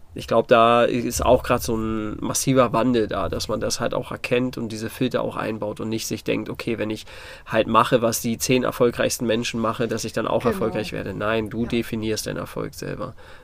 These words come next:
Speaker 1: Ja, und
Speaker 2: Mhm.
Speaker 1: das ist halt auch wichtig, ein wichtiger Bestandteil. Ja.
Speaker 2: Mhm.
Speaker 1: Ähm,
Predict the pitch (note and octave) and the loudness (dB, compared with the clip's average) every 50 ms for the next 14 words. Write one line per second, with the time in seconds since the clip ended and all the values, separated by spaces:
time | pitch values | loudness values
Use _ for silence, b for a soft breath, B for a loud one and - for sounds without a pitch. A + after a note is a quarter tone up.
0 | B B - - G#2+ G#2 A2+ A2+ G#2+ G#2+ G#2 G3+ F#3 B B B B B B B | B B -6 -6 -4 -4 -4 -6 -8 -10 -10 -12 -14 B B B B B B B
1 | - - G#2+ A2 - B2 A#2 - - A2+ G#2+ - - - - - A#2 A2 A2 - | -4 -2 -2 -2 -2 -4 -4 -2 0 0 0 0 -2 -4 -4 -2 -2 -2 -4 -4
2 | - - - A2+ A2 A#2 - - B2 A2 A2 A2 A#2 A2+ A#2 - - B2 A2+ G#2 | -8 -12 -8 -4 -4 -4 -4 -4 -6 -4 -2 -4 -2 -2 -2 0 2 2 2 2
3 | A2 - - A2 G#2+ G#2+ G2+ - A2+ A2 G#2 G#2+ - - - - - - - A2+ | 2 -2 -2 -4 -4 -4 -6 -8 -8 -8 -8 -10 -12 -18 -20 -16 -10 -8 -6 -6
4 | - - B B B B B B B B B B B B B B B A3+ G#3 G3 | -6 -8 B B B B B B B B B B B B B B B -18 -16 -16
5 | B - G#3+ A3 A#3+ - - - - - - - - - - A#2+ B2 B2+ C3 C3 | B -14 -12 -14 -14 -16 -18 -20 -20 -20 -20 -20 -10 0 4 6 6 8 6 6
6 | B2 | 2